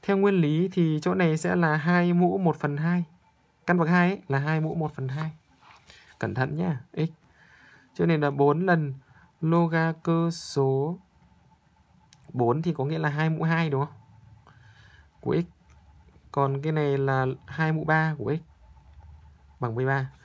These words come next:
Theo tính chất, nếu dưới cơ số mà có mũ thì ra ngoài là lấy nghịch đảo. Như vậy chỗ này đang mũ một phần hai, ra ngoài lấy nghịch đảo là thành hai phần một. Đấy.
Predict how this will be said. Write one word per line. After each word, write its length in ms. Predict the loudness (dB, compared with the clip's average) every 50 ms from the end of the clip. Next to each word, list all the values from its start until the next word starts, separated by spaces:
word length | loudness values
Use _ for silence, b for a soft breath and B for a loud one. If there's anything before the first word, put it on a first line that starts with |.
| B B B B B B B B
Theo 200 | -4 0 0 0
tính 240 | 0 0 0 0 0
chất, 180 | 0 0 0 -2
nếu 520 | -4 -6 -2 2 2 2 2 4 2 2 2
dưới 300 | 2 2 2 2 2 2
cơ 200 | 2 2 2 2
số 260 | 2 0 2 2 2
mà 100 | 2 0
có 160 | 2 2 2
mũ 380 | 2 4 2 4 2 0 -2 -4 B B B B B B B B
thì 180 | -4 -2 0 2
ra 160 | 4 4 4
ngoài 320 | 4 4 4 4 4 4
là 100 | 2 2
lấy 220 | 2 4 4 4 2
nghịch 180 | 2 -2 0
đảo. 460 | 0 0 0 0 -2 -4 -6 -6 -8 _ B B B B B B B B B _
Như 120 | 0 2
vậy 120 | 2 2 0
chỗ 100 | 0 0
này 140 | 0 2 2
đang 200 | 2 2 2 2
mũ 120 | 2 2
một 140 | 0 -2 -2
phần 120 | -2 -2
hai, 220 | 0 0 0 0 0
ra 120 | 0 0
ngoài 260 | 0 2 0 2 2
lấy 240 | 2 2 2 2 2
nghịch 140 | 2 0 0
đảo 220 | 0 0 0 -2
là 140 | -2 -4 -4
thành 180 | -4 -4 -4 -4
hai 200 | -2 -2 -4 -2
phần 180 | -2 -4 -4
một. 240 | -2 -4 -4 -4 -6 _ _ _ _ _ _ _ _ _ -20 _ _ _ _ _ _ _ _
Đấy. 420 | -6 -2 0 0 2 0 0 -2